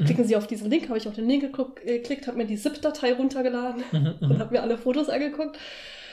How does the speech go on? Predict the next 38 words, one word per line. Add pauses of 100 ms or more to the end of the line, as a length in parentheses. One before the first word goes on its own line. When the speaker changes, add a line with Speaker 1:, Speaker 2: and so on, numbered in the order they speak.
(360)
Speaker 2:
Und
da
muss
ich
jetzt
aber
wirklich
sagen,
also (1120)
ich
finde
schon,
da
war
mindestens
eine
Person
dabei,
die
ist
eine
neun, (220)
bin
Speaker 1:
Mhm,
Speaker 2:
ich
Speaker 1:
mhm,
Speaker 2:
ehrlich.
Speaker 1:
mhm.
Ja,
ja,
Speaker 2:
Ich
Speaker 1:
ja.
Speaker 2:
weiß
nicht,
was
da
los
ist.